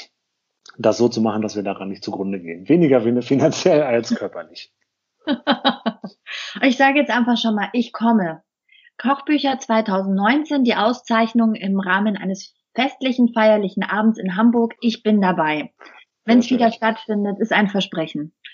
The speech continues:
Speaker 1: Toll. Haben wir schon mal einen Gast. <laughs>
Speaker 2: Perfekt, perfekt.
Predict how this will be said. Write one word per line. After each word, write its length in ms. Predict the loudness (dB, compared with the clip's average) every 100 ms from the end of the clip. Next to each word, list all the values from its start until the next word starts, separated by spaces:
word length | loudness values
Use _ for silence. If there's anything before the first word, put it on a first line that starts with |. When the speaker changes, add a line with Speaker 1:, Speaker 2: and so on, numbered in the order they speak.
| 0 2
Speaker 1:
Toll. 220 | 0 0 -8 -20 _ _ _ _ _ _
Haben 160 | -4 -2
wir 60 |
schon 140 | 0 0
mal 100 | 0
einen 140 | 0
Gast. 360 | -2 -6 -12 -18
<laughs> 480 | -2 0 0 -6 -2
Speaker 2:
Perfekt, 260 | 0 0 -6 _ -4
perfekt. 460 | 2 2 0 -8